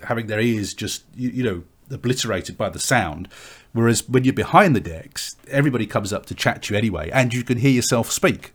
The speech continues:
So I'm not really a big fan of being at, at, um, sort of social events where the, the music's so loud you can't even talk to anybody anyway. It's not really my thing.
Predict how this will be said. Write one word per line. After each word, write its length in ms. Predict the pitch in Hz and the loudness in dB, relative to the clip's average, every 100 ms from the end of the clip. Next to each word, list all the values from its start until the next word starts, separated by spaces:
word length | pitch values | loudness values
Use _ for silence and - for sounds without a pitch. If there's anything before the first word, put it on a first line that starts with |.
| - | -10
So 300 | - 120 110 - - - | 2 4 4 -2 -18 -6
I'm 80 | 127 | 0
not 180 | 165 - | 0 2
really 220 | 160 131 | 2 2
a 60 | 117 | 2
big 180 | 123 - | -2 2
fan 240 | 139 117 | 2 4
of 160 | 117 - | 2 0
being 220 | 117 107 | 0 0
at, 140 | 101 | -2
at, 320 | 110 107 - 107 | -4 -6 0 2
um, 260 | 92 92 _ - | 2 -2 _ -6
sort 160 | 120 | -2
of 80 | 107 | 2
social 340 | 131 120 - | 4 4 0
events 400 | 90 82 80 - | -4 -4 -8 -8
where 220 | 104 98 95 | -4 -4 -4
the, 100 | 101 | -8
the 160 | 117 | -4
music's 400 | 104 123 113 - | 2 2 0 -4
so 80 | 107 | -4
loud 220 | 101 95 | -4 -6
you 60 | 107 | -4
can't 200 | 117 104 | -4 -4
even 140 | 98 | -6
talk 180 | 113 110 | -6 -4
to 100 | 107 | -4
anybody 300 | 95 95 95 | -4 -4 0
anyway. 300 | 113 85 80 | -2 -2 -10
It's 160 | - - | -10 -10
not 120 | 107 | -8
really 200 | 101 92 | -10 -8
my 180 | 92 85 | -10 -6
thing. 320 | 123 95 | -2 -2